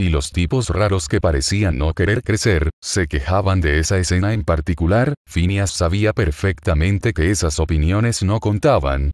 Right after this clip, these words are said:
Isabella también sabía que solo había una opinión que ansiaba conocer.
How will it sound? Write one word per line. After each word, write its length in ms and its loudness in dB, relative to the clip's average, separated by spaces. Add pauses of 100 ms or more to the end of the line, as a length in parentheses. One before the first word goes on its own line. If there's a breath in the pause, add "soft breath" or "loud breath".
Isabella 600 0
también 480 0
sabía 400 0
que 140 0
solo 320 0
había 340 0
una 200 0
opinión 460 0
que 100 0
ansiaba 480 0
conocer. 680 -2